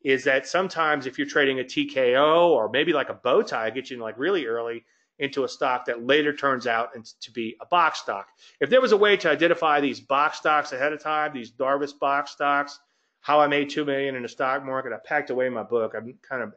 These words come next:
angry that I packed that one away 'cause I'd like to reread it and see what's in there. But from what I remember, it was a good book.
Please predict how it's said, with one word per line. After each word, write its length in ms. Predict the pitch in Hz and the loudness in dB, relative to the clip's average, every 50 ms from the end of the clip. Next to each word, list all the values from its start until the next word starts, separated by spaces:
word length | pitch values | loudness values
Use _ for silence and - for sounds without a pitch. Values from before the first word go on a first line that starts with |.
| - | -6
angry 320 | 127 135 135 131 123 123 120 | -6 -4 -4 -4 -2 -2 0
that 140 | 117 110 107 | 0 0 0
I 40 | 104 | -2
packed 300 | - - 135 120 113 - | -2 -2 -2 -2 -2 -2
that 180 | 123 117 120 120 | -2 -2 0 -2
one 100 | 117 107 | -2 -4
away 300 | 104 107 113 107 107 107 _ _ _ _ _ _ _ _ _ _ | -2 -2 -2 -2 -2 -6 _ _ _ _ _ _ _ _ _ _
'cause 160 | - - 139 | -2 0 2
I'd 120 | 135 135 139 | 2 4 4
like 180 | 170 185 175 | 4 2 2
to 80 | - 139 | 2 2
reread 480 | 127 135 135 127 123 151 180 180 156 131 | 2 2 4 4 4 6 6 6 4 2
it 80 | 117 | 0
and 100 | 113 113 | -2 -6
see 160 | - - 147 | -6 -2 0
what's 220 | 135 123 113 123 139 | 0 0 0 0 -2
in 160 | 143 147 147 | -2 0 0
there. 240 | 135 123 117 113 110 | -2 -2 0 0 0
But 280 | 120 120 123 123 - _ _ _ | 0 0 0 -2 -6 _ _ _
from 180 | - 143 139 | -10 -6 -2
what 140 | 143 160 175 | 2 2 4
I 40 | 170 | 4
remember, 540 | 156 143 131 127 135 156 175 175 165 151 139 | 4 4 2 2 2 2 2 4 4 4 4
it 60 | 131 | 2
was 100 | 120 117 | 2 -2
a 60 | 123 | -4
good 240 | 123 139 147 143 139 | 0 0 0 0 0
book. 340 | 135 139 135 135 131 - | 0 0 0 0 0 -4